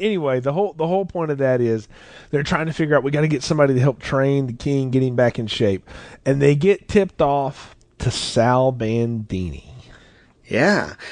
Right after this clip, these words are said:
Speaker 2: Well, Sal Bandini is, like, a character who is modeled after, like, a Stu Hart. If you're anywhere familiar
Speaker 1: Yeah.
Speaker 2: with wrestling and the Hart family, Stu Hart trained pretty much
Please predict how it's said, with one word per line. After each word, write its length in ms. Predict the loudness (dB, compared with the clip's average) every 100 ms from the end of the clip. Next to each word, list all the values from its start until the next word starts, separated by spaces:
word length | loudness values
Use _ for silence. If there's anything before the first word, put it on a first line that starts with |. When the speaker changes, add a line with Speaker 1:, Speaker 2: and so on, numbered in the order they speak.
| -12 -2
Speaker 2:
Well, 200 | -2 0
Sal 220 | 0 0
Bandini 420 | 0 0 2 2
is, 540 | 0 -2 -2 -2 0 0
like, 220 | 0 -2
a 80 | -4
character 380 | -2 -2 -2
who 160 | -2 0
is 120 | -2
modeled 380 | -2 -2 -2 -2
after, 240 | -2 -2
like, 160 | -2 -4
a 60 | -2
Stu 420 | -2 0 2 2
Hart. 400 | 0 -4 -4 -10
If 140 | -8
you're 260 | -4 -2 -4 -8 -14 -4
anywhere 420 | 0 2 2 2
familiar 300 | 0 0 2
Speaker 1:
Yeah. 60 | 2
Speaker 2:
with 100 | 2
wrestling 340 | 0 0 -2
and 120 | -2
the 40 | -2
Hart 360 | 0 0 -2 -4
family, 420 | -2 0 -2 -2
Stu 240 | -2 0
Hart 180 | 0 -2
trained 400 | -2 0 0 -2 -6 -18 -14
pretty 180 | -2 0
much 180 | 2 0